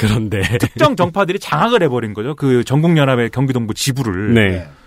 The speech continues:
Speaker 2: 그렇게 되면서 이렇게 됐는데 아무튼 전국연합도 "그래 한번 해보자." 이러고 오고 그래가지고 야 모처럼 구십칠 년도에 권영길 위원장을 대선 후보로 선출을 하고 했는데 국민들이 무서운 게 구십칠 년도 일월 달에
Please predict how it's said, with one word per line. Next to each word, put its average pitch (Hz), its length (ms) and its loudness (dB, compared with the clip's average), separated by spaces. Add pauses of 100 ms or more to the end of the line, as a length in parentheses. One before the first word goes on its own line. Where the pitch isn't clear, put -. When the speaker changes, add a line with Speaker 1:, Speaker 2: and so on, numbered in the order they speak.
(260)
Speaker 2:
그렇게 220 240 2
되면서 196 240 0
이렇게 - 180 -2
됐는데 120 560 0 (800)
아무튼 220 280 2
전국연합도 185 800 -2
"그래 208 180 2
한번 160 260 2
해보자." 143 360 -4
이러고 113 280 -2
오고 101 260 -8 (320)
그래가지고 202 560 2
야 156 200 2
모처럼 185 520 0 (240)
구십칠 180 320 -2
년도에 175 220 2
권영길 180 420 0
위원장을 160 340 -2
대선 143 320 -2
후보로 151 400 0
선출을 175 400 -4
하고 160 320 0 (500)
했는데 220 440 2 (400)
국민들이 202 500 2
무서운 147 380 2
게 123 400 -2 (340)
구십칠 202 380 -2
년도 196 240 4
일월 214 220 2
달에 170 400 2